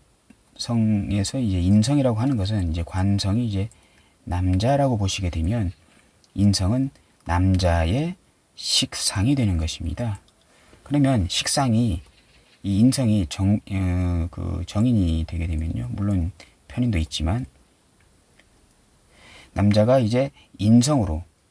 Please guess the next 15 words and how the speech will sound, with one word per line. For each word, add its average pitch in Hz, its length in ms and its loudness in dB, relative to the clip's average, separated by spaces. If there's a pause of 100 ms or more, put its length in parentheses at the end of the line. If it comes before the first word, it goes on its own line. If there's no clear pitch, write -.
(180)
관인상생이 127 720 0
된다는 82 360 -2
것은 131 340 -4 (260)
남자가 92 640 0 (360)
이제 - 340 -10
식상, - 540 0 (680)
식상으로 110 720 0 (360)
여자에게 87 640 -2 (400)
잘해준다. 92 920 0 (380)
그렇기 95 280 -6
때문에 98 440 -4 (300)
남자의 95 800 2
사랑을 123 600 -2
받는다 95 680 0 (1040)
라고 95 520 0